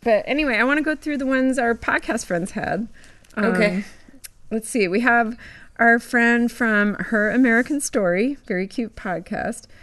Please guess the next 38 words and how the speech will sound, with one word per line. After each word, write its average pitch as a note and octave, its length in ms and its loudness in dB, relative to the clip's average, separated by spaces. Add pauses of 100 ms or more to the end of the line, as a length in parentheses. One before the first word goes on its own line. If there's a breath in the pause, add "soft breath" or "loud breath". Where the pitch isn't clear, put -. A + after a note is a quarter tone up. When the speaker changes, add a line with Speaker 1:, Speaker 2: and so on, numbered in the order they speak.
(220 soft breath)
Speaker 1:
Um, G3 380 2
she A3+ 220 -4
met G#3+ 200 -2
her A3+ 160 -2
husband G3+ 400 -4
in F#3+ 160 -6
the F3+ 60 -6
Grand F#3+ 320 -4
Cayman, G3+ 420 -4
where F3+ 220 -4
they F3+ 200 -4
were F3 200 -4
attending G#3 480 -4
medical A3 400 -2
school. F3+ 560 -4 (280 soft breath)
He - 140 -2
sat A#3 240 -2
behind G#3+ 420 -2
her A3 180 -4
in B3+ 200 -4
class. F#3 580 -8 (120)
Their G#3+ 260 4
eyes F#3 340 0
met F#3+ 420 0
when, F3+ 440 -6 (280)
uh, E3 340 -8
she G#3 240 -6
handed G3 340 -4
him G3+ 200 -4
the F#3 100 -6
sign-in G#3 580 -2
sheet, E3+ 420 -8 (400 soft breath)
and F#3+ 160 -2
they've F3+ 160 -4
been F3+ 200 -4
together F#3+ 400 -6
ever F3+ 260 -6
since. A#3+ 760 -4